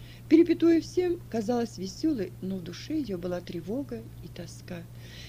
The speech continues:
Сердце предсказывало ей скорую бурю. Только Порция замечала, что ее дочь как бы встревожена или утомлена,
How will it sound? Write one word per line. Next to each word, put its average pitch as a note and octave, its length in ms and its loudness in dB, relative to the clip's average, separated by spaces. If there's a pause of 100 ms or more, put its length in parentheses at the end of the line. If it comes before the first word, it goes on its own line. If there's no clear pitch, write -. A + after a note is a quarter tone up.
Сердце A#3+ 480 -2
предсказывало A3+ 680 -4
ей F3 280 -2
скорую B3 500 -10
бурю. F3 380 -8 (720)
Только E4+ 260 4
Порция D4 460 2
замечала, G#3+ 720 -2
что - 240 -8
ее F#3+ 200 -2
дочь D4 340 -4 (300)
как C#4+ 200 0
бы C#4 120 -2
встревожена A#3 800 0 (360)
или B3 360 0
утомлена, C4 680 -2